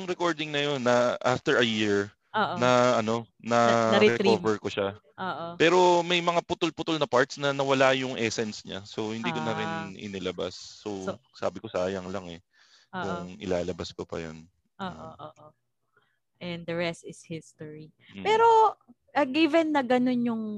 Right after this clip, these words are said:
Speaker 2: ganun yung, ah, chemistry nyo or ganun talaga yung pinagsamahan nyo with Ingo and Tito Pidge, wala ba kayong personal bias dun sa isang episode na you have your personal bias na hi-, ah,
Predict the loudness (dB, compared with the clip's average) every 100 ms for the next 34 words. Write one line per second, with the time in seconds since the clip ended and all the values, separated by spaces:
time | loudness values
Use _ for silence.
0 | -4 0 2 2 0 -2 -4 -6 -8 -8
1 | -8 -4 -2 0 0 0 0 -4 -8 -6
2 | -8 -4 -2 0 -2 0 0 0 -2 -4
3 | -4 -6 -6 -6 -6 -6 -6 -8 -8 -8
4 | -8 -6 -6 -4 -2 -2 -4 _ _ -10
5 | -8 -6 -6 -8 -10 -12 -8 -4 2 2
6 | 2 2 2 0 -2 -4 -6 -14 _ _
7 | _ _ 2 2 4 2 4 6 6 6
8 | 2 0 -4 -2 -2 -2 0 -2 -2 -4
9 | -2 -2 -2 -4 -2 -2 -2 -2 0 4
10 | 2 2 0 0 -2 -2 -2 -4 -2 -2
11 | -2 -4 -8 -10 -18 _ _ -6 -2 -2
12 | -2 2 4 4 2